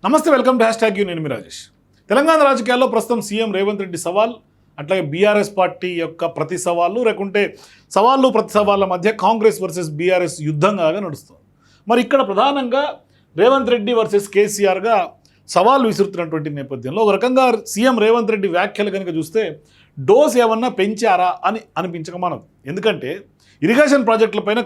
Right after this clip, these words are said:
కాంగ్రెస్ బీఆర్ఎస్ మధ్య ఇప్పుడు తెలంగాణలో పొలిటికల్ వార్ రోజు రోజుకి ముదురుతోంది. ప్రతి నిమిషం గంటలు గడిచే కొద్దీ కూడా మరింత ముదురుతోంది. సవాళ్ళ పర్వంతో మొదలైనటువంటి రాజకీయం కాస్త ఇప్పుడు పవర్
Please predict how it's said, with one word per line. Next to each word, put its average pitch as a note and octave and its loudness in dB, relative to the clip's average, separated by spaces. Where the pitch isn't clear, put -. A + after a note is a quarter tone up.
కాంగ్రెస్ A#3+ 2
బీఆర్ఎస్ G#3 0
మధ్య F#3+ -2
ఇప్పుడు F3+ 0
తెలంగాణలో A#3 2
పొలిటికల్ A#3 0
వార్ A3 2
రోజు G3 2
రోజుకి F3+ -4
ముదురుతోంది. E3 -4
ప్రతి A3+ 0
నిమిషం B3+ 2
గంటలు A#3 2
గడిచే G#3 2
కొద్దీ G3 0
కూడా A3 0
మరింత A#3 2
ముదురుతోంది. F3 -4
సవాళ్ళ C4 4
పర్వంతో B3 4
మొదలైనటువంటి G3+ 0
రాజకీయం E3+ -2
కాస్త D#3+ -6
ఇప్పుడు G#3 0
పవర్ A#3+ 4